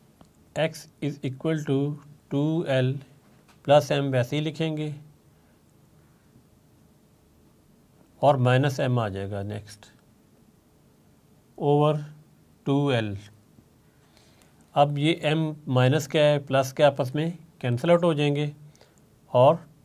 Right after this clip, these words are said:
यहाँ आ जाएगा टू एल over टू एल। अब टू एल और टू एल आपस में कैंसिल आउट हो जाएंगे। टू एल वन ज़ा टू एल, टू एल वन ज़ा टू एल और यहाँ आंसर आ जाएगा वन। तो एक्स के हमारे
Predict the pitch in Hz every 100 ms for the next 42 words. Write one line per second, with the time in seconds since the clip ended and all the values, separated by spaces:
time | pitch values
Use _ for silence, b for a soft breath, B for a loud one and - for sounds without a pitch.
0 | _ 127 135 143 139 139 139 131 147 160
1 | 180 - 135 127 127 127 - _ - 127
2 | 127 139 165 - _ _ _ _ _ _
3 | _ - 131 139 - 117 104 101 - _
4 | _ B B B B B - 131 131 151
5 | 160 165 160 165 - 147 147 151 156 151
6 | 147 131 143 156 151 151 - 123 143 165
7 | 165 147 143 139 139 139 - 135 139 123
8 | 131 135 156 151 143 143 139 139 _ 123
9 | 123 127 135 131 127 131 147 139 139 139
10 | 139 143 - 117 127 131 131 127 127 117
11 | 123 127 165 165 123 120 110 - b b
12 | b b b b - - 160 165 - 175
13 | 156 147 147